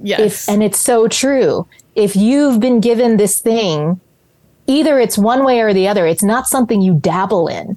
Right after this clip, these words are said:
Speaker 2: There's no room for dabbling. There's no room to come to the conclusion that you have any right to dabble. If you've been given this office, this vocation, this calling from God, then either it is something worth pursuing because he's given it to you, and then you have a responsibility,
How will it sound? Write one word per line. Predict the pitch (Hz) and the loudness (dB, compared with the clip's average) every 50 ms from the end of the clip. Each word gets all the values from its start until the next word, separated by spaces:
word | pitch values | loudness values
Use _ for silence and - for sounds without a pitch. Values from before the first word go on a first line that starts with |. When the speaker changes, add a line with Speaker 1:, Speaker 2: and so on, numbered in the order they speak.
| _ - | _ 0
Speaker 2:
There's | 226 247 233 214 | 0 2 2 2
no | 214 226 226 240 247 254 262 254 262 254 247 226 | 2 2 4 2 2 2 2 2 2 0 0 0
room | 190 220 226 226 226 220 220 214 | 0 0 2 2 2 2 2 2
for | 202 - 208 196 | 0 0 0 0
dabbling. | 185 180 175 175 170 - - 147 - | 0 0 -2 -2 -4 -4 -4 -6 -4
There's | 151 160 165 175 | -2 -4 -2 0
no | 196 226 233 226 | 0 2 2 2
room | 220 202 208 214 214 196 | 2 2 2 2 2 0
to | 196 | 0
come | 185 - 190 190 | -2 -2 -4 -2
to | 180 170 | 0 0
the | 175 165 | -2 0
conclusion | 180 160 - 180 175 160 160 156 | -2 -2 0 0 0 0 0 -2
that | 151 - | -2 -2
you | 156 | -2
have | 151 151 165 | -2 -2 -2
any | 156 170 170 | -2 -2 -2
right | 156 143 147 | -2 -4 -4
to | - 160 | -4 -4
dabble. | - 117 113 - - - - _ - - - - - - | -4 -4 -6 -6 -8 -12 -12 _ -20 -20 -20 -14 -4 -4
If | 202 180 | -2 0
you've | 208 214 220 | 2 2 2
been | 196 226 214 202 | 2 2 2 2
given | 190 269 285 277 294 | 2 0 0 0 0
this | 285 269 254 220 | 0 0 0 0
office, | 196 202 202 196 214 208 208 - - - - | -2 -2 -2 -2 0 -2 0 0 -2 -4 -2
this | 180 180 190 185 - | -2 -2 -2 0 -2
vocation, | 220 196 - 208 202 190 208 190 | -4 -2 -2 -2 -2 0 0 0
this | 185 180 - | -2 -2 -2
calling | - 196 180 185 190 190 190 190 185 | -2 -2 -2 0 0 0 0 -2 -4
from | - 196 185 190 196 202 208 208 208 - _ _ _ _ _ - - | -4 -4 -2 0 0 0 0 0 -2 -4 _ _ _ _ _ -6 -4
God, | 175 202 175 170 147 147 160 175 202 196 - _ _ _ _ _ _ _ _ | -2 0 0 0 0 0 0 -2 -2 -4 -6 _ _ _ _ _ _ _ _
then | - - 214 220 214 | -4 -2 0 0 0
either | - 240 254 269 277 262 247 | 0 0 0 0 2 2 2
it | 220 214 | 2 2
is | 220 208 | 2 0
something | - 226 202 202 214 185 175 | 0 -2 0 0 0 2 2
worth | 180 208 262 247 - | 2 2 0 -2 -2
pursuing | - 277 - - 254 226 220 214 | -4 -2 -2 0 0 0 2 0
because | 190 196 - 208 180 - | 0 -2 -2 -2 -2 0
he's | 202 170 | -2 -2
given | 160 196 190 196 196 | 0 0 0 0 0
it | 160 - | -2 -4
to | - 208 | -4 -2
you, | 190 170 139 147 170 - | -2 0 0 0 0 0
and | 170 175 175 175 156 | 0 0 0 0 0
then | 170 190 | 2 2
you | 208 220 208 | 2 2 0
have | 208 202 196 | 0 0 0
a | |
responsibility, | 180 180 170 - - 175 165 180 - 190 165 190 202 233 262 202 151 208 180 160 | -2 -2 -2 -4 -4 -4 -4 -4 -2 0 0 2 2 2 2 0 0 -2 -4 -8